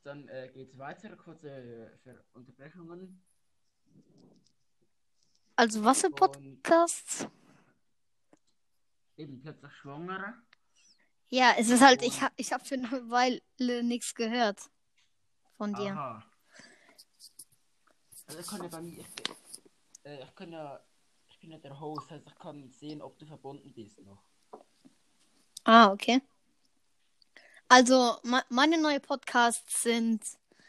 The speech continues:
Speaker 2: auch plötzlich schwanger. Muss das sein?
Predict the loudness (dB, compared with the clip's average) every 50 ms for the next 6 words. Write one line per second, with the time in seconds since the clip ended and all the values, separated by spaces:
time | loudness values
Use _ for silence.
0 | _ _ _ _ -16 6 8 8 8 8 6 -2 0 2 2 2 2 0 -2 -2
1 | -2 -4 -6 -10 -4 -2 0 0 0 -2 -4 -6 -8 -8 -10 -14 _ _ _ _
2 | _ _ _ _ _ _ _ _ _ _ -8 -6 -6 -4 -6 -6 -10 -10 -10 -10
3 | -12 -8 -6 -4 -2 -2 0 0 0 0 2 2 0 -2